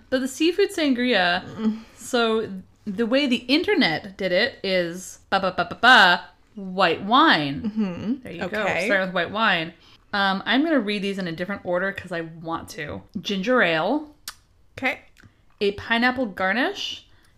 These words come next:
Speaker 1: And Hypnotic. <laughs>
Speaker 2: We discussed before this
Speaker 1: <laughs>
Speaker 2: that we were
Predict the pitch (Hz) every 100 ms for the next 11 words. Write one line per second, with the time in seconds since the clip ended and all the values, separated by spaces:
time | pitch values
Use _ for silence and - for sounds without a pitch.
0 | _ 262 277 311 440 - _ _ - -
1 | 226 196 196 - - - _ _ _ _
2 | _ _ _ _ _ _ _ _ _ -
3 | - - - - - - - - - -
4 | - - - - - - - - - -
5 | - 311 466 508 - 208 196 - 659 -
6 | 440 - - 539 679 605 - 640 - 698
7 | 698 - 698 679 - - 640 - 214 208
8 | 202 233 202